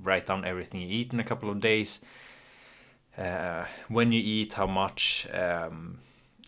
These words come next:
and when you practice and how you feel and so on and so on. And then you do an ala-, analysis of that,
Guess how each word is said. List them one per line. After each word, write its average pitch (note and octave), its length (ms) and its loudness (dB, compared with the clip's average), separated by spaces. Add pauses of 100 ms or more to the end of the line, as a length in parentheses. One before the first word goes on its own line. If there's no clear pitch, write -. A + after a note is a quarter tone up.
and F#2 260 0
when F#2+ 160 2
you F#2 100 -6
practice - 540 -2
and F2 120 -6
how E2+ 100 -4
you E2+ 120 -4
feel F2 320 -8
and E2 220 -8 (160)
so F#2+ 280 2
on E2+ 140 -2
and E2+ 80 -8
so E2 140 -4
on. C#2+ 160 -8
And G2 140 0
then G2 160 4
you F#2+ 60 -2
do F2+ 180 -4
an F2 120 -2
ala-, A2 380 4
analysis G#2+ 540 0
of F2 140 -8
that, G#2+ 340 6